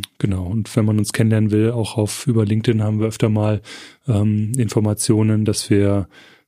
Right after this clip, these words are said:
ähm, so Kennenlern-Workshops machen, wo man unsere Angebote kennenlernen kann und sich auch ein Bild von uns und unseren Angeboten machen kann.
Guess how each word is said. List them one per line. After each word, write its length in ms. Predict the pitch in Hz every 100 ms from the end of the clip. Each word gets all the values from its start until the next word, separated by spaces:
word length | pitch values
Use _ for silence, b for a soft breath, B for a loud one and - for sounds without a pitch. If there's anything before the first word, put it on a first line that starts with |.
| 131
ähm, 320 | 101 104 104
so 80 | 113
Kennenlern-Workshops 880 | - 117 113 110 107 - 110 -
machen, 320 | 110 95 110 101
wo 60 |
man 180 | 101 101
unsere 240 | 107 104
Angebote 440 | 101 104 101 104 -
kennenlernen 480 | - 101 98 98 98
kann 280 | 104 98
und 420 | 113 104 101 - - _ -
sich 300 | - - 120
auch 140 | 104
ein 240 | 113 101
Bild 240 | 101 110 110
von 240 | - 107
uns 380 | 113 113 - - _ -
und 160 | 110
unseren 240 | 104 98 98
Angeboten 460 | 98 101 98 -
machen 200 | 92 -
kann. 220 | 117 -